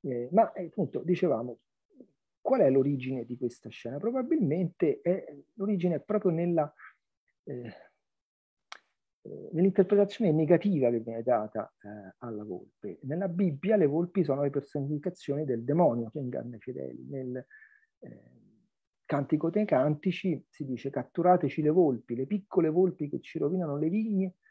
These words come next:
proprio ora che sono fiorite". Eh, Origene,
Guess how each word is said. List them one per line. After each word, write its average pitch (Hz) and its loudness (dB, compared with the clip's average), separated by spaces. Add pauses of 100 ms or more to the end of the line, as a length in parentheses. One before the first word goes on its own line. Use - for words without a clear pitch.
proprio 165 2
ora 160 2
che 135 -4
sono 131 -6
fiorite". 151 -2 (1800)
Eh, 139 -10
Origene, 143 2